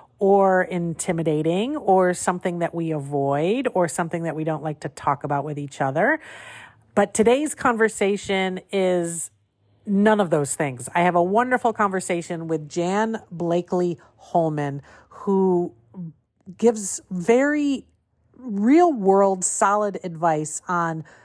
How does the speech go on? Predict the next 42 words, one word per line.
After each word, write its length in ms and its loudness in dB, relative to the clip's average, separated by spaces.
how 300 0
do 80 -2
we 300 -4
tackle 440 -2
this? 360 -4
What 160 0
do 80 0
we 120 0
do 200 -6
to 80 0
make 200 -4
sure 200 -6
that 100 -4
we 220 -6
are 160 0
fully, 520 -4
fully 380 -6
prepared 680 -8
for 320 -4
this 260 -6
third 520 0
age 260 0
of 120 -2
our 140 2
life 440 -2
and 380 -4
beyond, 640 -4
and 180 -6
so 100 -2
that 140 2
we 100 0
can 240 -8
continue 680 -2
to 140 -6
live 800 2
the 120 0
full 440 4
lives 540 2
that 220 2
we 140 -6
now 400 -2
have? 680 0